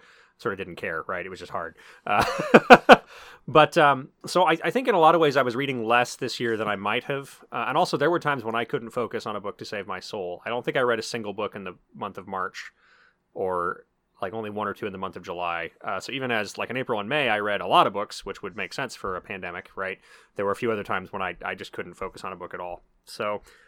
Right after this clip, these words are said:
I think I had a very sporadic year. I worked up to about the same number of books as I've read the last few years, but it was really, uh,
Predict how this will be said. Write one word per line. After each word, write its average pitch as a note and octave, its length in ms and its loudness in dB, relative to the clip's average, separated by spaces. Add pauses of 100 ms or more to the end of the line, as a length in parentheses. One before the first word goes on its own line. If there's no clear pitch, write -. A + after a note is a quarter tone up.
(120)
I C3+ 100 -6
think F#3 100 -2
I G#3 60 4
had G3+ 80 4
a F#3+ 60 4
very F3+ 140 4
sporadic A2+ 500 -2
year. E3+ 260 -2 (160)
I B2 80 -2
worked D#3 240 2
up E3 160 2
to C#3+ 100 -2
about A2 360 -2
the - 40 -8
same C#3+ 220 -6
number C3+ 240 -2
of C#3 80 -8
books C3+ 240 -4
as C3+ 80 -8
I've C3 160 0
read C3 140 -2
the C3 80 -6
last C3 220 -2
few C3+ 120 -10
years, C3 300 -8
but G#2 200 -6
it G2+ 140 -8
was A2 160 -10
really, G#2+ 600 -4 (460)
uh, F#2 340 -2